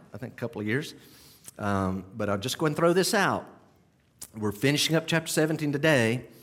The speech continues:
Lord willing, start eighteen next week. Chapter twenty-one is the Lord's triumphal entry. Now, don't think, "Oh, then we're about to wrap up the book of Matthew." No,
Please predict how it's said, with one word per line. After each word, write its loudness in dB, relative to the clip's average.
Lord 0
willing, 4
start 0
eighteen -2
next 0
week. -4
Chapter 0
twenty-one 2
is -6
the -4
Lord's -2
triumphal -4
entry. -2
Now, -2
don't -2
think, -2
"Oh, 0
then -2
we're -2
about -2
to -6
wrap -2
up -4
the -12
book -8
of -10
Matthew." -4
No, -2